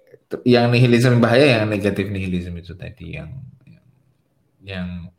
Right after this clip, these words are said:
yang menganggap bahwa dunia is meaningless dan akhirnya, ya tapi sebetulnya dalam, eh, paradoksnya ya ketika mereka negatif nihilisme, itu kan mereka tetap menciptakan makna untuk diri mereka sendiri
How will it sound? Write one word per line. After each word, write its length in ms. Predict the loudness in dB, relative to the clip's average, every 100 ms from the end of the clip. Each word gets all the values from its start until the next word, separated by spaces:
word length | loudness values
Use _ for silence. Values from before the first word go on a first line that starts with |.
| _
yang 240 | -12 -12 -10
menganggap 480 | -12 -12 -8 -8 -6
bahwa 320 | -8 -8 -8
dunia 560 | -8 -8 -6 -4 -4 -2
is 240 | -6 -6
meaningless 480 | -4 -2 0 -2 -2
dan 160 | -4
akhirnya, 560 | -4 -4 -4 -6 -6 -12 _ -20 -10 0
ya 80 | 4
tapi 160 | 6
sebetulnya 640 | 6 6 6 6 4 0 0
dalam, 400 | 4 4 2 -2
eh, 240 | -6 -8 -10 -12 -16 -18 -20 -20 -16
paradoksnya 960 | -6 0 0 2 0 0 -6 -6 -6 -4
ya 140 | -4 -6
ketika 640 | -10 -12 -10 -4 0 0 0
mereka 400 | -2 -2 0 0
negatif 560 | 2 2 2 2 0
nihilisme, 640 | -2 -2 -2 -2 -4 -10 -10 _ _ _ -20 _ _ _ _ _ _ _ _ -12
itu 320 | -8 -8 -6 -2
kan 240 | -2 -2
mereka 240 | 0 0 0
tetap 280 | 0 0 0
menciptakan 560 | -2 -2 0 -2 0
makna 520 | -2 -2 -2 0 2
untuk 240 | 2 0 0
diri 320 | 0 0 0
mereka 280 | 0 -2 -2
sendiri 360 | -4 -4 -2